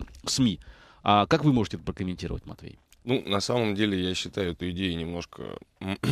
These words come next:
Speaker 2: преж-, не то что преждевременной, да, до нее как бы очень много-много времени, и здесь очень много факторов, которые не были учтены.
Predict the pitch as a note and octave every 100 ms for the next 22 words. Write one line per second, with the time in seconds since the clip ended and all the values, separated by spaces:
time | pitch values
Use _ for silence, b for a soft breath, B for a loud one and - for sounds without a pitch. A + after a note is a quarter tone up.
0 | C#3+ G#2 G2+ G2 G2+ C#3 A#2 F2+ F#2 F#2
1 | F#2+ G#2+ E2+ D2+ D#2 F2+ G2+ E2 E2 G2
2 | - E2 D#2+ E2+ - F#2 F#2 F2 F2+ F2+
3 | F2+ G2+ D3+ C#3 G#2+ F#2 F2+ F#2 F2 G2+
4 | - - G2+ G#2 F#2 - A#2 - E2+ -
5 | F2 G2 F#2 F2+ F#2+ G#2 F#2+ F#2 F#2 -
6 | G#2 G2+